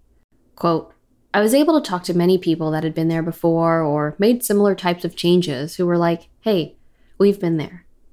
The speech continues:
He also wrote a blog post and sent an email explaining the change to his audience. By then,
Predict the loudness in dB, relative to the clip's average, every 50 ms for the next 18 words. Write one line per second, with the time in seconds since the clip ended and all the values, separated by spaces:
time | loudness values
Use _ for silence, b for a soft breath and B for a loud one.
0 | -20 -20 -20 -20 -20 -20 -20 -20 -20 -20 -20 -20 -12 _ 0 0 2 2 2 2
1 | 4 4 4 4 4 2 2 2 2 0 -2 -2 -2 0 0 0 0 -4 -6 -4
2 | 0 0 0 0 0 0 -2 0 0 0 0 0 0 -2 -2 -4 -6 -8 -10 -12
3 | _ _ -4 -4 -4 -2 0 0 2 2 2 2 0 -2 -4 -4 -4 -2 -2 -2
4 | -4 -4 -4 -4 -4 -4 -4 -6 -6 -6 -8 -8 -10 -12 -16 -20 -20 -20 _ _
5 | _ _ _ _ _ _ _ _ _ _ _ _ _ _ _ _ _ _ _ _
6 | 0 0 2 2 2 2 0 0 -2 -4